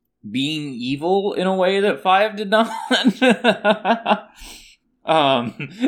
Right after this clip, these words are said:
Civ Six really makes it easy to, like, turn the entire world into a vassal state in a way that, like, five encouraged, like, just conquering people, and six encourages, um,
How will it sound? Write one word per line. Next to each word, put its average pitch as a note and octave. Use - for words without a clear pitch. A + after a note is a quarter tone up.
Civ G#3+
Six G3
really F#3+
makes F3+
it F#3
easy D3
to, C#3
like, A2+
turn D#3+
the D#3
entire C#3+
world C#3
into B2+
a G#2
vassal A#2+
state G3+
in D3+
a D3
way D#3
that, C3+
like, B2
five G#3+
encouraged, D3+
like, G#2+
just D3
conquering G#3+
people, A#3+
and C#3
six -
encourages, B2+
um, G2+